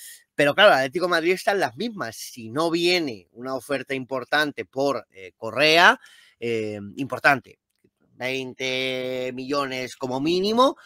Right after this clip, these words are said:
eh, la operación Thiago Almada no se puede hacer, por muchas facilidades que ponga Atlanta United, por muchas facilidades que ponga Agustín Jiménez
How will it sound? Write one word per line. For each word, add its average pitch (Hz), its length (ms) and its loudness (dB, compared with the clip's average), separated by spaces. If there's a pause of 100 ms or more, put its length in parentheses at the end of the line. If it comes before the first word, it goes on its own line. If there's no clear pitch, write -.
(260)
eh, 120 440 2 (240)
la 131 180 0
operación 123 400 -4
Thiago 127 260 4
Almada 120 300 2
no 175 120 0
se - 120 -10
puede 101 220 -12
hacer, 185 220 -2
por 120 200 -2
muchas 131 280 -4
facilidades 127 440 -2
que 123 120 -6
ponga 123 240 -6
Atlanta 120 240 -2
United, 170 420 0
por 117 160 -6
muchas 131 320 -8
facilidades 123 420 -4
que 120 120 -10
ponga 123 180 -8
Agustín 123 340 -6
Jiménez 160 460 2